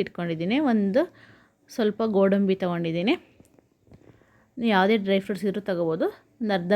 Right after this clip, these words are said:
ಬೌಲಷ್ಟು ಸಕ್ಕರೆ, ಒಂದು ಮೂರರಿಂದ ನಾಲ್ಕು ಏಲಕ್ಕಿ ಕಾಯಿ ಎಜ್ಜಿಟ್ಕೊಂಡಿದ್ದೀನಿ. ಒಂದು ಕಪ್ ಹಾಲು. ಈಗ ಒಂದು ಮಿಕ್ಸರ್ ಜಾರ್ ತೊಗೊಂಡು ಅದಕ್ಕೆ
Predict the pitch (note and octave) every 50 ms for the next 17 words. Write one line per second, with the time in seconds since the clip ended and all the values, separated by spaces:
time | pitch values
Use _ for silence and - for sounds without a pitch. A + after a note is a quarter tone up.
0 | F#3+ F#3+ G3+ G3 G3 F3+ F3+ - - G3 - - F3 E3 - - G3 G3+ B3+ G4
1 | - - _ _ - - _ _ _ - G#3+ G#3+ G#3+ G#3+ G#3+ G#3+ G3+ G3+ G3 G3
2 | G3 G3+ G3 F#3+ G3 G3 G3 - G3 F#3+ F#3 F#3 F#3 - G3 - G#3 G3+ G3 F3+
3 | F3 E3 E3+ F3 - - - F3+ F3 E3+ F#3+ B3 D#4 F#4 D#4+ B3 A#3 A3 G#3 -
4 | - F#3 F3 - - - - F#3+ E3+ E3 E3 E3 G3+ E4 G4 - - - - _
5 | - - - - - - - - - - - - A#3+ A3+ A3+ G3+ B3+ F4 G#4+ -
6 | - _ _ _ _ - - _ _ _ _ _ _ _ - G#3+ G#3 G#3 G3+ G#3
7 | B3+ E4 F#4 - - A3 G3+ G3 - - - G3+ F#3+ F#3 F#3 F#3 F3 E3+ - -
8 | E3+ D#3+ D#3+ D#3+ E3+ G#3 D#4+ G4 - - - - - _ _ _ _ _ _ _
9 | _ _ - F#3+ F#3+ F#3 F3+ F3+ F#3 - F4